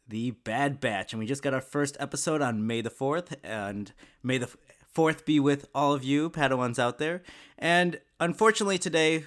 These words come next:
Matt is very busy and he couldn't actually join us to record. So it's just gonna be myself, and I actually, we have, I have two guests on today, and we're gonna start off Carlos, number one, and I'll, I'll have him introduce himself. Carlos, say hi.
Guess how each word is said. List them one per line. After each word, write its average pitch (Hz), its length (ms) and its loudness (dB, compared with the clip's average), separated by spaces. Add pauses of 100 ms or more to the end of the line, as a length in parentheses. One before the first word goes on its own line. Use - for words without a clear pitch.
Matt 135 380 2 (180)
is 113 200 -6
very 160 340 6
busy 131 340 0
and 113 120 -2
he 131 120 -4
couldn't 135 220 -2
actually 120 300 -4
join 120 360 -2
us 123 260 -2
to - 180 -10
record. 104 720 0 (460)
So 117 340 0
it's 113 160 -2
just - 140 -8
gonna 139 120 4
be 123 120 0
myself, 170 520 4
and 127 160 -2
I 120 120 0
actually, 120 320 -4
we 117 100 -2
have, - 200 -6 (200)
I 123 60 -4
have 107 160 -6
two 175 180 0
guests 139 380 2
on 135 180 2
today, 160 340 -4
and 113 280 -6 (360)
we're 120 120 -2
gonna 120 160 -2
start 131 200 0
off 123 220 -2
Carlos, 151 500 2
number 123 220 -2
one, 131 300 -2
and 107 160 -4
I'll, 98 120 -4
I'll 101 140 -8
have 101 160 -8
him 101 140 -6 (100)
introduce 110 380 -10
himself. 143 360 -8
Carlos, 113 360 -4
say 113 140 -6
hi. 113 280 -2